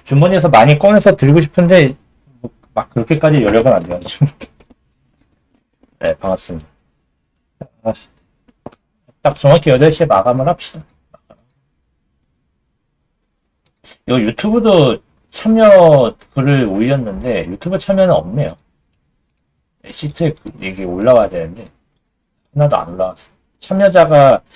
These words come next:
여덟 명 있네요. 여덟 명 중에 이제 세 분께서 당첨이 되시-, 이 글이 더 안 올라와요. 아, 여덟 시가 됐습니다.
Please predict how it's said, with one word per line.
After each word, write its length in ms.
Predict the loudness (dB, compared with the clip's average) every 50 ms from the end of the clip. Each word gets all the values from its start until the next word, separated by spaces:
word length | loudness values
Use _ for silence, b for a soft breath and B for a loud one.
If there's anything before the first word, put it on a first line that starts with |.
| B B B B B B _ _ -6
여덟 300 | -4 0 2 2 4 4
명 160 | 2 0 -2
있네요. 340 | -4 -6 -8 -8 -8 -8 -8 _ _ _ _ _ _ _ _ _ _ _ _ _ _ _ -8
여덟 300 | -6 -4 -2 0 0 0
명 220 | 0 0 -2 -2
중에 400 | -6 -6 -4 -2 -2 -2 -2 -4
이제 200 | -6 -10 -12 -12 -12
세 220 | -8 -6 -6 -6 -8 -12 -20 _ _ _ _ _ _ _ _ _ _ _ _ _ _ _ _ _ _ _ _ _ _ _ _ _ _ _ _ _ _ _ _ _ _ _ _ _ _
분께서 680 | -10 -10 -8 -6 -6 -6 -6 -4 -4 -4 -4 -6 -8 -12 _ _ -20 -20 -20 _ _ _ _ _ _ _ _ _ _ _ _ _ _ _ _ _ _ _ _ _ _ _ _ _ _ _ _ _ _ _ _ _ _ _ _ _
당첨이 520 | -16 -16 -16 -12 -10 -10 -8 -8 -8 -10 -10
되시-, 300 | -12 -14 -16 -14 -12 -12
이 100 | -12 -8
글이 220 | -4 -4 -2 0
더 100 | 2 2
안 160 | 2 0 -2
올라와요. 460 | -4 -2 -2 0 0 0 -2 -4 -8 -12 _ _ _ _ _ _ _ _ _ _ _ _ _ _ _ _
아, 480 | 2 4 6 6 6 6 4 4 2 0
여덟 280 | 0 0 2 2 2
시가 240 | 0 -2 -4 -4 -4
됐습니다. 500 | -4 -8 -12 -10 -12 -14 -14 -14 -14